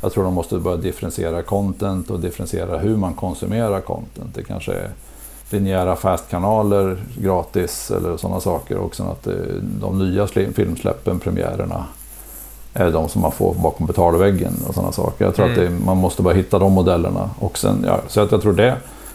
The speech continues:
Speaker 1: Och sen kommer de ju med stor sannolikhet, eh, fortsätta den här trialen de har gjort i tre länder i la-, i Sydamerika med password sharing. Att du kan få köpa till ett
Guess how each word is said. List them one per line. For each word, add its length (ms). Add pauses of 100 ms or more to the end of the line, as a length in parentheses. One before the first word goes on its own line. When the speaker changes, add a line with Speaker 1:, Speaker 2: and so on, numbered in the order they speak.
(140)
Speaker 1:
Och 60
sen 140
kommer 300
de 140
ju 280
med 260
stor 260
sannolikhet, 800
eh, 60 (1040)
fortsätta 600
den 160
här 140
trialen 480
de 100
har 60
gjort 200
i 40
tre 220
länder 360
i 80
la-, 320
i 420
Sydamerika 840
med 560
password 340
sharing. 320
Att 120
du 60
kan 140
få 100
köpa 300
till 280
ett 240